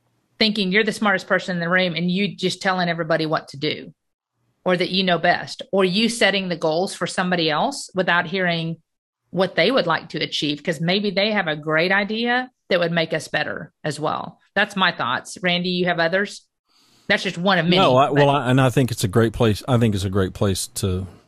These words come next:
Speaker 2: to start. Um, you know, when you think about the things that, that get in our way, we hinted at it last time. Well, we went ahead and said it, I think, last time.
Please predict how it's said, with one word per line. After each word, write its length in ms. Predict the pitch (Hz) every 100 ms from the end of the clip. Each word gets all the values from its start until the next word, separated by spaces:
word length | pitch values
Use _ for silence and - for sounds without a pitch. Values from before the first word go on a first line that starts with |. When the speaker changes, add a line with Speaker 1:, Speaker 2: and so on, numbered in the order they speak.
| -
Speaker 2:
to 120 | 95
start. 640 | - - - 135 104 85 - _ _
Um, 460 | 92 90 87 85 85 _ _ _ _ _ _ _ _ _ _ _ _ _ _ _ _ _ -
you 80 |
know, 80 | 104
when 140 | 90 90
you 60 |
think 200 | 80 98
about 200 | 82 87
the 80 | -
things 300 | 90 95 92
that, 120 | 92 90 -
that 240 | 98 85 95
get 200 | 107 98
in 220 | 101 92
our 200 | 85 85
way, 520 | 92 95 90 82 92 - _ _ _ -
we 140 | 131
hinted 320 | 131 247 247
at 160 | 113 90
it 140 | 85
last 320 | 95 113 123
time. 280 | - 80 82
Well, 140 | 120 135
we 140 | 107
went 180 | 101 90
ahead 160 | 87
and 100 | 73
said 300 | - - 101
it, 100 | 85
I 120 | 76 73
think, 280 | - 78
last 300 | - 78 76
time. 380 | - 78 76 87